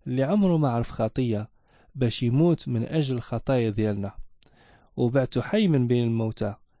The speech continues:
باش يحسبنا أبرار. باختصار، تلميذ يسوع المسيح هو كل من يآمن بكل قلبه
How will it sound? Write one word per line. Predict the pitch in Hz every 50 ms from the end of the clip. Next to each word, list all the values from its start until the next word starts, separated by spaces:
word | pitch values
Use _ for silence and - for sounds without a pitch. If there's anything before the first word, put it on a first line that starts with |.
| _ _ _ _ _ -
باش | 113 113 123 135 143 - 135
يحسبنا | 135 - - - 135 120 131 123 113 117 123 -
أبرار. | - - 110 104 101 98 95 92 95 - - _ _ _ _ _ _ _ _ _ _ _ _ _ _ - _ _ -
باختصار، | 143 - - - 185 175 - - 330 185 131 - - - - - - - - - - - -
تلميذ | - 170 165 190 226 226 180
يسوع | 175 151 - - 135 123
المسيح | 123 123 117 - - 131 120 - -
هو | 123 120
كل | - - - 180
من | 208 208 190 156 135
يآمن | - - 139 127 123 120 117 110 113 - - - - - _ _ - - -
بكل | - - 262 254 214
قلبه | - - 135 123 113 110 107 101